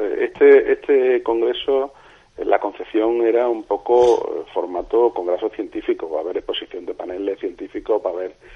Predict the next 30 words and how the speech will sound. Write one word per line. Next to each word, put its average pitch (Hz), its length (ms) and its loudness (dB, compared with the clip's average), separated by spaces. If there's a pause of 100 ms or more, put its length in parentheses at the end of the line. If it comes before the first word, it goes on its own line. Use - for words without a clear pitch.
(260)
eh, 90 720 -2
presentaciones 95 920 -4
de, 87 360 -4
de 95 120 -6
esa, 90 240 -4 (480)
de 101 60 -2
esos 95 280 2 (240)
trabajos 104 720 2
de 101 460 0 (120)
científicos 113 540 -2
que 104 80 -4
se, 98 180 -8 (300)
se 101 200 0
desarrollan 104 580 0
a-, 95 160 -8 (400)
actualmente 107 680 2
en 98 120 -8
torno 104 340 -2
al, 90 240 -12 (220)
a 87 40 -10
los 87 180 -10
vinos 104 220 -8
tradicionales. 101 640 -6 (640)
Y 113 880 -2
no 127 180 2
podemos 147 300 6
perder 117 320 0
la 135 80 4
componente 104 500 -4
comercial. 95 500 -4